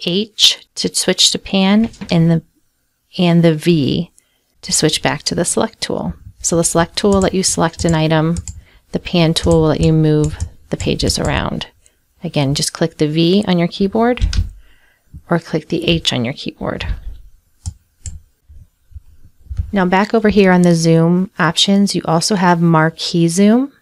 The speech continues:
And what marquee zoom is, is it lets you zoom in in a spot. So you click, hold, and drag a box around the area you want to zoom in on. And then when you release your mouse, you'll be zoomed in on that area.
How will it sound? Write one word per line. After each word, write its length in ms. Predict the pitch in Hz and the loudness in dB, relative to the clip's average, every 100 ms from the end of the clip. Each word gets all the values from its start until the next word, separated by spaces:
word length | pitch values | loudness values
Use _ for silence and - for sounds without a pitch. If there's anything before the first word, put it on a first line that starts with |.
| _ _ _ | _ _ _
And 100 | - | 0
what 140 | 180 | 2
marquee 560 | 180 175 170 - 233 240 | 2 0 0 -2 2 2
zoom 360 | 208 175 165 156 | 2 2 2 0
is, 420 | 165 160 165 - | -2 0 -2 -6
is 100 | - | -8
it 120 | - | -4
lets 260 | 180 175 190 | -4 -2 -2
you 240 | 180 165 170 | -2 -4 -6
zoom 340 | 156 170 165 | 0 2 4
in 160 | 160 160 | 2 0
in 140 | 156 | -2
a 100 | 156 | -4
spot. 720 | - - - - - _ - - _ _ _ _ _ _ _ | -6 -6 -6 -6 -8 _ -12 -14 _ _ _ _ _ _ _
So 160 | - 170 | -8 -6
you 80 | 156 | -6
click, 340 | - 185 - | -2 -4 -4
hold, 340 | - 180 175 180 | -2 2 2 2
and 180 | 175 | 0
drag 640 | 165 156 151 151 170 196 202 _ _ _ | 0 -2 0 0 0 -2 -6 _ _ _
a 60 | 165 | -2
box 420 | 160 156 - - | 0 0 -2 -2
around 180 | 170 160 | 0 0
the 100 | - | 0
area 240 | 160 160 | 2 2
you 80 | 165 | 2
want 180 | 160 160 | 0 -2
to 120 | 160 | -4
zoom 240 | 156 156 160 | 0 0 2
in 120 | 175 | 2
on. 300 | 185 190 190 - _ _ _ - | 2 0 -2 -8 _ _ _ -2
And 140 | 165 | 0
then 80 | 160 | 2
when 120 | 160 | 2
you 80 | 160 | 2
release 380 | 160 165 165 185 | 2 2 0 0
your 80 | |
mouse, 460 | 170 151 156 - - | 0 2 0 -2 -6
you'll 160 | 180 160 | -6 -2
be 140 | 160 | -2
zoomed 340 | - 156 156 | 0 0 0
in 120 | 151 147 | 0 -2
on 180 | 143 | -2
that 220 | 143 - 160 | -4 -4 -4
area. 540 | 131 - - - | -4 -2 -2 -4